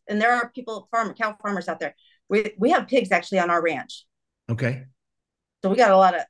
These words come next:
Speaker 1: a lot of pigs. So
Speaker 2: You got a lot
Speaker 1: I
Speaker 2: of
Speaker 1: don't know what
Speaker 2: familiarity with pigs around the house.
Speaker 1: Are we? <laughs> Wah, wah, wah.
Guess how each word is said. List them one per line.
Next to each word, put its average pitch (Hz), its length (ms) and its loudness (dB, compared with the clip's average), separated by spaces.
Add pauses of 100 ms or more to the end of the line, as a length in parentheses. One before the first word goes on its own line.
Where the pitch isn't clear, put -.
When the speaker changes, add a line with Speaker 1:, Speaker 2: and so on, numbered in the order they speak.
(120)
Speaker 1:
a - 60 -12
lot 180 160 -6
of 175 80 -12
pigs. 185 160 -12
So 175 240 -2
Speaker 2:
You 143 160 -2
got 170 180 4
a 165 40 6
lot 165 140 6
Speaker 1:
I - 20 6
Speaker 2:
of 156 80 4
Speaker 1:
don't 196 100 0
know 190 120 2
what 185 160 -8 (160)
Speaker 2:
familiarity 147 520 4
with 107 160 -4
pigs 117 220 -2
around 101 180 -4
the 90 60 -8
house. 82 280 -14 (720)
Speaker 1:
Are 180 80 -6
we? 196 240 0 (280)
<laughs> 190 120 -4 (1800)
Wah, 285 480 8
wah, 208 460 6
wah. 160 640 -2